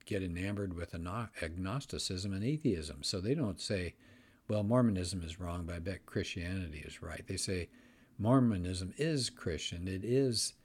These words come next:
theological. It does believe in God. So therefore, because it's messed up, I'm gonna become an agnostic." So they conclude if the L D S Church isn't true, then nothing else must be either. And that's kind of sad, huh?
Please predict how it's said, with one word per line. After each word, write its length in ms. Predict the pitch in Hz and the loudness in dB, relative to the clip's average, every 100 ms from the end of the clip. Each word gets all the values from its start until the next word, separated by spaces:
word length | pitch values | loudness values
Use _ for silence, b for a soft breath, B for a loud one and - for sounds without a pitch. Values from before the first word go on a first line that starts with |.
| b b _ | b b _
theological. 800 | 123 98 92 87 90 90 - 98 | 2 4 2 0 0 -2 -2 -2
It 100 | 87 | 0
does 240 | 110 123 | 2 2
believe 340 | 107 98 95 90 | 0 0 0 0
in 80 | 85 | -4
God. 380 | 90 92 98 | -4 -4 -4
So 260 | - 110 90 | 0 0 0
therefore, 560 | 87 110 113 92 90 90 | 0 -2 6 8 8 6
because 420 | 82 - 87 95 | 0 -2 0 2
it's 300 | 123 - - | 2 2 0
messed 340 | 92 87 - | 2 2 2
up, 200 | 90 92 - B B B - | 0 -2 -6 B B B 2
I'm 140 | 131 | 6
gonna 100 | 139 | 8
become 340 | 98 90 110 92 | 6 0 0 -2
an 100 | 87 | -2
agnostic." 640 | 82 76 78 78 - - - _ b b b b b | -4 -4 -4 -4 -6 -14 -20 _ b b b b b
So 460 | - 107 95 90 85 b _ _ | 4 4 4 0 -4 b _ _
they 320 | 104 107 101 - - | 2 2 2 -4 -8
conclude 520 | - 87 - 110 113 | -6 -2 2 4 4
if 120 | 92 | 0
the 140 | - 92 | -2 0
L 100 | 104 | 0
D 160 | 87 | 0
S 160 | 80 - | -4 -6
Church 400 | - 165 165 - | -4 0 0 0
isn't 240 | 110 104 | -2 -2
true, 300 | - - 107 | -2 0 0
then 140 | 107 110 | 2 2
nothing 320 | 123 127 113 | 2 2 0
else 260 | 110 110 - | 0 -2 -2
must 260 | 92 - | -4 -4
be 260 | 92 82 92 | -6 -2 0
either. 340 | 107 - - - b b b b _ - | 0 0 -8 -20 b b b b _ -6
And 100 | 95 | -2
that's 220 | 123 - | -2 -2
kind 200 | 104 78 | -4 -4
of 80 | 82 | -4
sad, 420 | 104 92 73 82 | -2 -4 -6 -6
huh? 200 | 85 92 | -6 -6